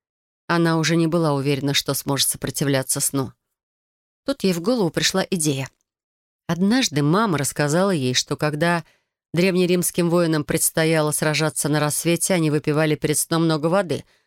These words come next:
чтобы мочевой пузырь разбудил их еще до восхода. Аврора приподнялась с постели, взяла бутылку, стоявшую на тумбочке,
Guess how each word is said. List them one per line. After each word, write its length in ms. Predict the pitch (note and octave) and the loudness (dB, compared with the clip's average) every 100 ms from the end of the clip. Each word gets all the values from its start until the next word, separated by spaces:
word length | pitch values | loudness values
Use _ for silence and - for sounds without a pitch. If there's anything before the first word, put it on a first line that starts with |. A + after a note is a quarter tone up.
| - | -10
чтобы 280 | - D#3+ | -4 0
мочевой 340 | D#3 - D#3+ D#3 | 2 2 0 -2
пузырь 400 | D#3 D#3 G#3 - | -2 0 0 0
разбудил 520 | D#3+ D3 C#3+ D3+ F3+ | -4 -2 -2 0 2
их 140 | D#3+ - | 0 0
еще 220 | - D#3+ | -2 0
до 200 | C#3 E3 | 0 0
восхода. 540 | D3+ D3+ - C3 C3 - _ _ _ _ _ _ _ _ | 0 -2 -6 -6 -6 -12 _ _ _ _ _ _ _ _
Аврора 380 | F3 F#3 C4 B3 | 0 2 2 0
приподнялась 640 | F#3 E3+ E3+ E3+ F#3 G#3+ | -2 0 0 2 0 0
с 60 | - | -2
постели, 520 | D#3+ D#3 - D#3+ D3+ | -2 0 0 2 0
взяла 260 | D3 F3 G3 | 0 0 0
бутылку, 500 | D#3+ - D3+ C#3+ D3+ | -2 -2 -2 -2 -4
стоявшую 540 | - D3+ D3 - D3 | -2 0 0 -2 -2
на 100 | D3+ | -2
тумбочке, 600 | - D3 C3+ - - C3+ | -2 -2 0 -2 -4 -10